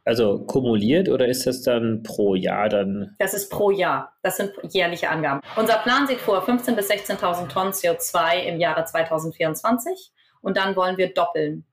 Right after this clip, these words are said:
Speaker 2: Warum stoppe ich immer bei diesem Jahr zweitausendvierundzwanzig? Dafür haben wir die Anlagen schon gekauft. Das heißt, das ist sicher. Das ist keine Idee und das ist auch kein Plan mehr, sondern das ist Sicherheit. Und danach müssen wir in unserem Businessplan schauen.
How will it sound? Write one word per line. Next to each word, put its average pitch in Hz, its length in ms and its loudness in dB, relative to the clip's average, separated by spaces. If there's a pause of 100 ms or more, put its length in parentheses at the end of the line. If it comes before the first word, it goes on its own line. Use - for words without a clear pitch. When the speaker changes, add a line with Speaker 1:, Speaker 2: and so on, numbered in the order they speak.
(140)
Speaker 2:
Warum 202 480 0
stoppe 220 300 -2
ich - 80 -6
immer 202 180 0
bei 180 100 0
diesem 180 280 -2
Jahr 175 400 0
zweitausendvierundzwanzig? 185 1300 -2 (240)
Dafür 196 260 0
haben 202 140 -2
wir 196 60 2
die 185 100 0
Anlagen 180 360 0
schon 160 200 -2
gekauft. - 560 -4 (140)
Das - 160 0
heißt, - 200 0
das 180 140 0
ist 180 160 -2
sicher. 180 380 0
Das 175 120 0
ist 190 220 -2
keine 180 300 0
Idee 175 420 2
und 180 80 0
das 175 100 0
ist 180 120 -2
auch 170 160 -2
kein 165 180 -4
Plan 170 300 0
mehr, 226 180 2
sondern 170 240 0
das 165 140 -2
ist 160 120 -4
Sicherheit. 151 540 -4 (260)
Und 196 160 -2
danach 185 440 0
müssen 202 200 -2
wir 196 80 0
in 180 60 -2
unserem 180 240 0
Businessplan 170 580 -4
schauen. - 440 -4